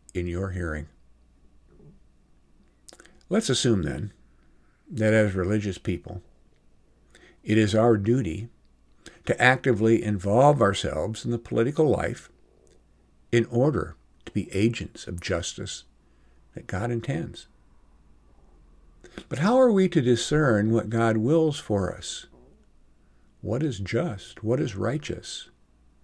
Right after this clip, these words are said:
In almost all political issues facing us, we find faithful, committed Christians and people of other faiths staking out conflicting and even contradictory claims.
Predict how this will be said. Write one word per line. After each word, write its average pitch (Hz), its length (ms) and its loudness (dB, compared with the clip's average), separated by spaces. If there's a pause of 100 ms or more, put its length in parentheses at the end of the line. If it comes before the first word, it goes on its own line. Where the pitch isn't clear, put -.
(440)
In 147 140 8
almost 165 420 10
all 185 240 6
political 156 480 4
issues 123 360 0
facing 156 460 2
us, - 240 -8 (420)
we 139 120 4
find 147 380 2
faithful, 180 520 4
committed 131 600 -2
Christians 147 580 -4
and 87 120 -6
people 147 260 0
of 98 120 0
other 151 220 0
faiths - 460 -2 (340)
staking 180 600 2
out 170 260 2 (380)
conflicting 175 720 0
and 139 100 0
even 147 340 0
contradictory 175 840 -2
claims. - 580 -4